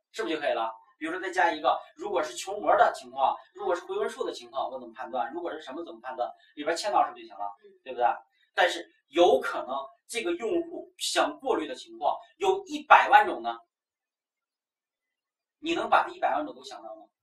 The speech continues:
Speaker 1: 就算你想到，这函数是不是得非常庞大，效率非常低，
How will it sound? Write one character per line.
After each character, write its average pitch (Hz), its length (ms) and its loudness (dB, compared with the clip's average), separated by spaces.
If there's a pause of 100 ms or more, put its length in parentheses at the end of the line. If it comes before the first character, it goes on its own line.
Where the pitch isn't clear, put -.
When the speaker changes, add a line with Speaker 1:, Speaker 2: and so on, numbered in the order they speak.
(320)
Speaker 1:
就 294 180 -4
算 254 220 6
你 - 40 -10
想 - 180 0
到， - 80 -6
这 370 140 -10
函 - 200 -8
数 - 60 -12
是 - 120 -20
不 - 60 -20
是 - 60 -18
得 - 60 -20
非 - 180 -8
常 294 180 -6
庞 - 100 -12
大， - 200 -4 (160)
效 - 160 -4
率 - 200 -10
非 - 100 -16
常 - 140 -14
低， - 160 -20